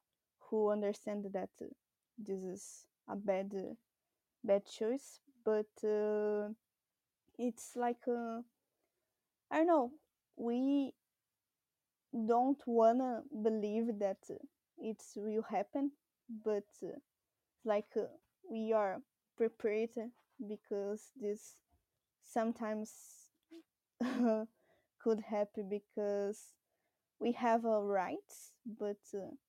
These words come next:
maybe tomorrow these rights don't exist anymore, so it's, I don't know, like, uh, don't exist like, uh,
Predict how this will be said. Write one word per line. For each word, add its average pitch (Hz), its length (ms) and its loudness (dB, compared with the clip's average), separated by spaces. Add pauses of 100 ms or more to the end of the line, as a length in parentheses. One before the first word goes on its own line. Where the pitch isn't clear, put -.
(380)
maybe 214 400 -2
tomorrow 220 580 0
these 226 260 -4
rights 202 500 -6 (120)
don't 202 320 -4 (320)
exist 208 460 -6
anymore, 196 580 -2
so - 460 -6 (880)
it's, - 440 -12 (1040)
I 294 80 2
don't 320 80 6
know, 262 240 4 (100)
like, 220 560 -2
uh, 208 140 0 (340)
don't 226 300 -2
exist 220 440 -4
like, 196 300 -6 (180)
uh, 202 280 -6